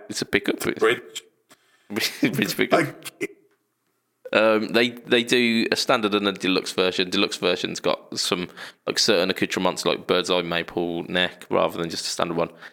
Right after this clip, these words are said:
Speaker 1: However, that's not the interesting thing. The, the, the switch, it's like standard kind of Gibson looking switch, yeah?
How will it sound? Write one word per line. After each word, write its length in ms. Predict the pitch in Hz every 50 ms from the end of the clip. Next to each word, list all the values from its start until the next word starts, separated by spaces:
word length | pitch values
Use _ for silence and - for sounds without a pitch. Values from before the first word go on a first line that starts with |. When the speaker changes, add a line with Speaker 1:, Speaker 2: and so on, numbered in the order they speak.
| _ _ _ _ -
Speaker 1:
However, 540 | 127 131 143 139 139 113 92 87 87 92 85 - - - - _ _ _ _ _ _ _ _ _ _ _ _ _ _ _ _ _ _ _ _ _ _ _ _ _ _ _ _ _ _ _ _ _ _ _ _ _ -
that's 380 | 104 117 90 - - - -
not 160 | 117 110 78 -
the 100 | 92 92
interesting 380 | 87 - - 85 - - 87
thing. 400 | 80 - 80 80 80 - - - - _
The, 340 | - 107 107 104 101 92 - -
the, 260 | - - 104 104 - - - - _ -
the 60 | 117
switch, 500 | - - - 185 185 127 - - - - -
it's 140 | - -
like 280 | - 120 - - - - - - _ _ _ _ _ _ _ _ _ _ _ -
standard 480 | - - 156 147 143 139 143 135 - -
kind 300 | - 135 131 123 120 117
of 100 | 98 - - - - - 101 - _ _ _ _ -
Gibson 340 | 127 120 - - - 123 117
looking 280 | 113 110 - - 113
switch, 500 | 104 - 98 92 - - - - - - -
yeah? 200 | - 98 107